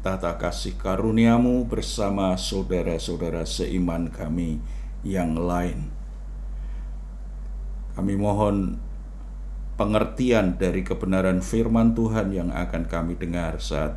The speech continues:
ini. Kami membuka hati dan pikiran kami sepenuhnya. Berbicaralah kepada kami, Tuhan, dan kami siap untuk melakukannya. Roh Kudus mengajarkan kepada kami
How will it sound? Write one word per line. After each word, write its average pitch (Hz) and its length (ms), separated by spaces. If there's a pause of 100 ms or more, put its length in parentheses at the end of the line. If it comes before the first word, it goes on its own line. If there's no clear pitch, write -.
ini. 117 320 (1040)
Kami 87 240
membuka 98 480
hati 95 640
dan 85 320
pikiran 92 480
kami 85 320
sepenuhnya. 82 720
Berbicaralah 98 880
kepada 90 400
kami, 90 320
Tuhan, 98 560 (560)
dan 85 240
kami 85 800 (600)
siap - 560 (160)
untuk 92 400 (160)
melakukannya. 85 960 (240)
Roh - 160
Kudus - 640 (400)
mengajarkan 92 800
kepada 82 400
kami 90 480